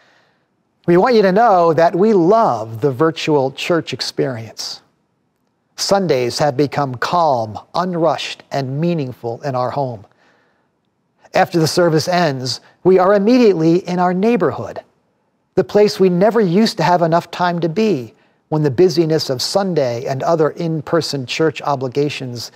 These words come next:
kept us away. We love getting to experience the talents of a variety of worship leaders and volunteers. And we found we've been more consistent in our attendance over the summer. No matter where we are,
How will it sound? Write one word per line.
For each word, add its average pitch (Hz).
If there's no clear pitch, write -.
kept -
us 123
away. 120
We 175
love 175
getting 160
to 151
experience 165
the 165
talents 175
of 135
a 131
variety 156
of 135
worship 147
leaders 131
and 117
volunteers. 123
And 180
we 180
found 190
we've 180
been 170
more 165
consistent 170
in 139
our 135
attendance 143
over 135
the 131
summer. 143
No 156
matter 170
where 175
we 190
are, 208